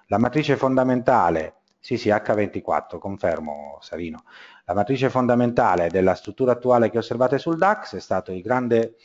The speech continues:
eh, breakout, come vi dicevo, della zona di resistenza dinamica intermedia, quella che vi sto facendo vedere adesso.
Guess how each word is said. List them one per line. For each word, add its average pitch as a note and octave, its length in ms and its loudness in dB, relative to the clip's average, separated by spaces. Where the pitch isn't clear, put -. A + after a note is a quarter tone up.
eh, G2 180 -6
breakout, G2+ 920 0
come G#2 420 -2
vi G2+ 100 -6
dicevo, F#2 640 -4
della F#2+ 520 2
zona A2+ 240 -2
di G#2 180 -2
resistenza G#2 560 -4
dinamica G#2+ 420 -4
intermedia, D#3+ 680 0
quella F2+ 280 -6
che F2+ 120 -12
vi F2 80 -12
sto - 160 -16
facendo F#2 400 -14
vedere F#2+ 240 -6
adesso. C#3+ 540 0